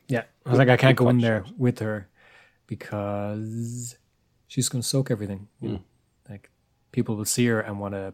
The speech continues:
Speaker 1: pet her, and she'll go over and then shake <laughs> herself off. So the, the barista was even saying, "Oh, come on and order." He was like, "Actually, can I order from here?" Because,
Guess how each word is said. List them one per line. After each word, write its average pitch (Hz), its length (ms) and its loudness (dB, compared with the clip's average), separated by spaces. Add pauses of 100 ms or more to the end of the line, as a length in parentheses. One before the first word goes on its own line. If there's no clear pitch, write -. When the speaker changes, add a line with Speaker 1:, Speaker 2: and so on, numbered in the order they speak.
Speaker 1:
pet 110 200 -2
her, 101 100 -2
and 101 220 -12
she'll 101 200 -8
go 107 260 0
over 104 360 0 (640)
and 104 160 -6
then 107 420 -4 (400)
shake - 360 -4
<laughs> - 40 -14
herself - 420 -2 (160)
off. - 180 -6 (460)
So 110 460 -6 (760)
the, 123 120 4
the 113 100 2
barista 131 260 6
was 120 140 6
even 117 140 6
saying, 147 160 8
"Oh, 185 100 10
come - 140 4
on 180 80 8
and 160 120 8
order." 160 180 12
He - 20 12
was 123 100 6
like, 127 220 2 (120)
"Actually, 131 520 -4
can 127 180 -12
I 120 80 -6
order 123 300 -6
from 120 260 -8
here?" 120 300 -4
Because, 101 720 -12